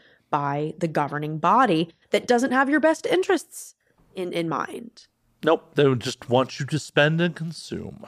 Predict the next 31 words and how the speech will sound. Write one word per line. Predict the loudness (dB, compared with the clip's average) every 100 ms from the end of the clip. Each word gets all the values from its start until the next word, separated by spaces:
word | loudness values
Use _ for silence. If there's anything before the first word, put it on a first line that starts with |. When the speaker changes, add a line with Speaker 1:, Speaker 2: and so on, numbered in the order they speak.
| 2
Speaker 1:
Right. | 4 6
Exactly. | 4 6 4 6 4
Like, | 6 4
we, | 4 4
we | 4
worship, | 4 4 2 2 0 0 -6 _ _ _ _ _
uh, | 2 2
consumerism, | 2 -2 0 0 2 4 4 2 0
capitalism | 0 2 2 0 2 2 2 2 2 0 -2 -6
that | 0 2 2 2
only | 2 2 0
feeds, | -2 -4 -2 0 -2 -4 -10 -16 _ _ _ _ _
you | 0
know, | 2 2
the | 2
people | 0 0 2 2
at | 2
top. | 2 4 4 2
It's, | -2 0
it's | 0 0
not | 0 2 4
actually | 2 0 -2 -2
helping. | -2 0 2 4 2 2 0 -6 -10 _ _ _ _ _
Speaker 2:
Well, | -4 -4
'cause | -2 -4
America | 0 2 4 4 4
is | 2
full | 4 6
of | 6
impoverished | 4 2 2 2 2
millionaires. | 4 6 2 -2 -6 -12